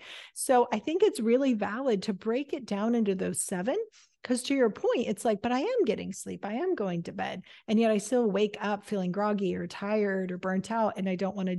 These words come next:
engage in things." And so what would you say is a signal to someone that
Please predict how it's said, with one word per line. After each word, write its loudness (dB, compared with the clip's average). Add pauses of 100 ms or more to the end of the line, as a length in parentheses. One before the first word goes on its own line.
(100)
engage 0
in -4
things." -10 (320)
And 2
so 2
what 2
would 6
you 4
say 2
is 2
a -4
signal 2
to -6
someone 0
that -2